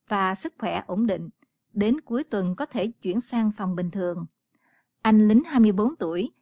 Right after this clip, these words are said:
chỉ được nêu họ là O, đã trúng năm viên đạn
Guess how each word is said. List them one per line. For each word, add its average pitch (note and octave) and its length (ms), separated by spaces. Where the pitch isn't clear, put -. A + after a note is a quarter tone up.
chỉ G#3 160
được A#3 300
nêu A#3 280
họ F3+ 440
là F#3 260
O, F3+ 440
đã F#3 200
trúng E4 340
năm C#4 180
viên B3 200
đạn F3 280